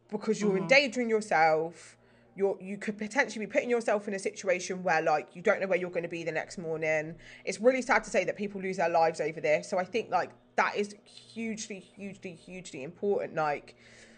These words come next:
Speaker 1: take care of yourself first, not just, like,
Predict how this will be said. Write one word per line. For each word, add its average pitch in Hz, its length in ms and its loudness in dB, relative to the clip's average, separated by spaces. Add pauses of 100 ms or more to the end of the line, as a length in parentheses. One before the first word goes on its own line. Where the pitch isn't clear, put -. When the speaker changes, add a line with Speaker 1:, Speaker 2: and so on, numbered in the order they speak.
(840)
Speaker 1:
take 247 340 6
care 214 320 6
of 185 120 -2
yourself 190 680 2
first, 170 720 2 (120)
not 202 480 2
just, - 600 0 (420)
like, 151 340 0